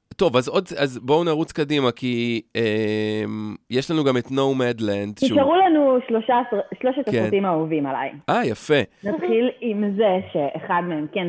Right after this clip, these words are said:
Speaker 2: זמין בארץ, באמזון פריים וידאו, וזה Sound of Metal, צלילי מטאל,
Speaker 1: אוקיי.
Speaker 2: שזה באמת אחד הסרטים הכי טובים שראיתי השנה.
Speaker 1: אני אגיד גם, אני, אם אני צריך לבחור מה, למה,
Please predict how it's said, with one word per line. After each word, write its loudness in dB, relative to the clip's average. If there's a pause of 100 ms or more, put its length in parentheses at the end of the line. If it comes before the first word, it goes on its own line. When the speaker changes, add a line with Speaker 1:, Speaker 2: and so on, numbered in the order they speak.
Speaker 2:
זמין -4
בארץ, 0 (500)
באמזון -4
פריים -8
וידאו, 2 (460)
וזה 0 (640)
Sound -2
of -8
Metal, -2
צלילי 0
מטאל, -2 (160)
Speaker 1:
אוקיי. 0
Speaker 2:
שזה -8
באמת -2
אחד -4 (120)
הסרטים -4
הכי -2
טובים -4
שראיתי -2
השנה. -4 (200)
Speaker 1:
אני 6
אגיד -2
גם, 4
אני, 4 (100)
אם 2
אני 2
צריך -6
לבחור 0
מה, 2
למה, 2